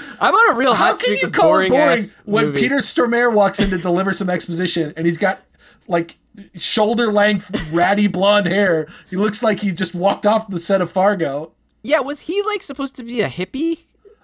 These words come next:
Speaker 2: I have
Speaker 1: chemist?
Speaker 2: no
Speaker 1: Like,
Speaker 2: idea
Speaker 1: did he invent
Speaker 2: what is
Speaker 1: L S D
Speaker 2: going on with
Speaker 1: the
Speaker 2: him.
Speaker 1: year before?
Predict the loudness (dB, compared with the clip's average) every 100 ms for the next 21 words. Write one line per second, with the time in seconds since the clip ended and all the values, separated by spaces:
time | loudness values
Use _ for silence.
0 | _ -6 -2 -2 0 0 0 0 -2 -2
1 | 0 0 0 0 -2 0 0 0 0 2
2 | 2 2 0 -2 -2 0 0 -2 -2 -2
3 | -2 -4